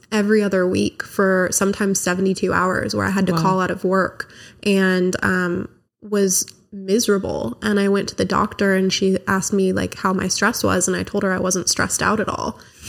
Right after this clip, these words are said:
Speaker 1: Meanwhile, I was working, like, ten to twelve hour days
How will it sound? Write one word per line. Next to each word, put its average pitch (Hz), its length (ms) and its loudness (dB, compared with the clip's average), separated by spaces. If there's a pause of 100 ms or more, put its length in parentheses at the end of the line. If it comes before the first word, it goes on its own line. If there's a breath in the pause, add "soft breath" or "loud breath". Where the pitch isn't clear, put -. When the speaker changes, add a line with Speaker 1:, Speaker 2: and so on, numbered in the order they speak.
(220 loud breath)
Speaker 1:
Meanwhile, 214 360 4
I - 20 2
was 185 180 0
working, 196 300 -2
like, 180 160 0
ten 196 200 -4
to 196 60 0
twelve 185 280 -2
hour 180 240 0
days 190 640 0